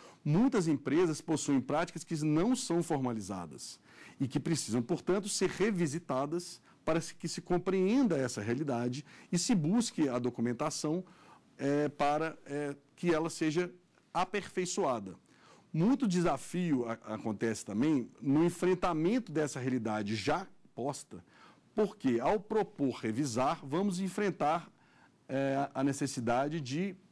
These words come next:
quebrar culturas, muitas vezes, que estão ali há anos. Então, a governança corporativa, ela não é uma coisa simples e fácil e que se implanta do dia pra noite.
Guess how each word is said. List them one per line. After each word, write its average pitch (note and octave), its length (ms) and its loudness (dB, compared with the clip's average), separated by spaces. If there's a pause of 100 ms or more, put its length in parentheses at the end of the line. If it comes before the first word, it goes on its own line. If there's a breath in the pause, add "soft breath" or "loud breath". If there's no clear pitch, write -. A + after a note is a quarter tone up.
(100)
quebrar E3 720 -2
culturas, E3+ 580 2
muitas E3+ 360 0
vezes, C#3+ 240 2
que - 80 -12
estão E3 220 0
ali D3 140 4
há F3 60 2
anos. D#3 680 2 (480 loud breath)
Então, G3 240 2
a B3 40 2
governança G#3 420 2
corporativa, E3 800 -2
ela C#3 140 2
não B3 180 4
é C4 60 2
uma C#4 160 2
coisa C#3+ 220 0
simples C3+ 560 -4
e A2+ 40 0
fácil B2+ 520 -2
e - 20 -2
que A#2 280 -4
se - 160 -2
implanta A#2+ 360 0
do A2 80 -4
dia G#2+ 220 -2
pra G2+ 160 -6
noite. F2+ 360 -8